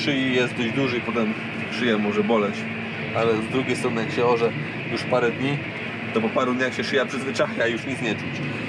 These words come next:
także jest w porządku. No, także tutaj, e, orka jak na warunki dla mnie jest idealna. No, e, chciałbym orać tak co roku. E, naprawdę, e, fajnie to,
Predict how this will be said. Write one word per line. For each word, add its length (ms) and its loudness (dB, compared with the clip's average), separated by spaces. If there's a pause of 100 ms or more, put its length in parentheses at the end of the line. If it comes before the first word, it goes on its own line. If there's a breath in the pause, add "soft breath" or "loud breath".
(220)
także 240 2
jest 240 2
w 120 -6
porządku. 600 2 (2000)
No, 160 4
także 260 0
tutaj, 340 2 (560)
e, 240 4
orka 380 2
jak 120 2
na 100 2
warunki 480 0 (760)
dla 120 2
mnie 120 0
jest 120 0
idealna. 520 2
No, 80 0
e, 120 0 (580)
chciałbym 340 2
orać 260 4
tak 120 -2
co 140 -2
roku. 340 4 (920)
E, 20 -4
naprawdę, 640 2 (480)
e, 40 -2
fajnie 360 -2
to, 380 4